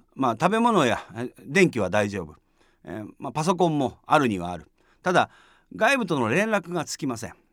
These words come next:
えー、誰かとメールのやり取りをすることもできない。えー、そんな無人島で、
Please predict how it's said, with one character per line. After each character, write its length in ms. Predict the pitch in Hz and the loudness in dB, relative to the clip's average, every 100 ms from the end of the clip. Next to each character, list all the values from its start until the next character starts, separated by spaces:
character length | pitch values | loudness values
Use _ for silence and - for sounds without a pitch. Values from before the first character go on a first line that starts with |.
| - | -20
え 300 | - 120 113 | -18 -16 -8
ー、 20 | 156 | 0
誰 180 | 180 | 2
か 120 | 151 127 | 2 0
と 100 | 117 | 0
メ 160 | 135 | 0
ー 40 | 139 | 0
ル 100 | 143 | -2
の 100 | 135 | 0
や 120 | 135 | -2
り 80 | 143 | -2
取 140 | 135 | -4
り 60 | 117 | -4
を 80 | |
す 120 | 104 113 | -4 -8
る 120 | 120 | -8
こ 120 | 120 | -6
と 120 | 165 | -4
も 340 | 175 143 113 92 | -2 0 -2 -4
で 280 | 85 95 | -6 -8
き 120 | 90 95 | -6 -8
な 120 | 80 | -10
い。 80 | - _ _ | -18 _ _
え 420 | - - - - | -20 -20 -20 -20
ー、 20 | - _ _ _ _ _ | -20 _ _ _ _ _
そ 280 | - 220 247 | -6 -4 -2
ん 220 | 254 240 | -2 0
な 380 | 233 226 214 - | 0 0 -2 -6
無 340 | 143 143 156 | -2 0 0
人 360 | 156 208 202 180 | -2 -2 -4 -4
島 320 | - 170 160 | -4 -2 -2
で、 340 | 151 120 92 | -2 -4 -6